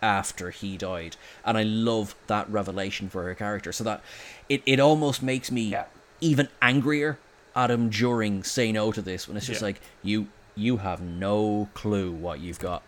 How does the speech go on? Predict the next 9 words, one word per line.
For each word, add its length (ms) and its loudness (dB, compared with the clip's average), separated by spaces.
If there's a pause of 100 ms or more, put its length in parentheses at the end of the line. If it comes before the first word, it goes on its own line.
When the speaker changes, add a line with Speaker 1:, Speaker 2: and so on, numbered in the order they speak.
(140)
Speaker 1:
do 100 -6
you? 200 -4 (460)
You 400 -4 (500)
goddamn 600 -4
idiot." 360 -10 (760)
Speaker 3:
Oh, 380 -2
man. 360 -8 (1200)
Speaker 1:
Mm. 140 0
Speaker 3:
It's, 520 -4